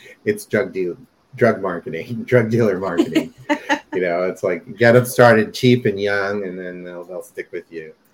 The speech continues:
Speaker 1: But, uh, that, that's exactly what the strategy is. And, and most luxury brands have,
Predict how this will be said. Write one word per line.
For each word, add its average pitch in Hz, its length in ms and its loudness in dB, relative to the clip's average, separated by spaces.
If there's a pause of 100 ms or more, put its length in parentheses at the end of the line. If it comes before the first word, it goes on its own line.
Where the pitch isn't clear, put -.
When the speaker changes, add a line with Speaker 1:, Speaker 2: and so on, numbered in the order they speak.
(220)
Speaker 1:
But, 87 420 -4
uh, 85 420 -8 (260)
that, 98 240 -4
that's 104 200 -4
exactly 98 480 -4
what 90 200 -6
the 80 60 -12
strategy 85 540 -6
is. 76 200 -12
And, 90 160 -12
and 95 260 -10
most 110 240 0
luxury 98 380 2
brands 82 500 -6
have, 85 240 -6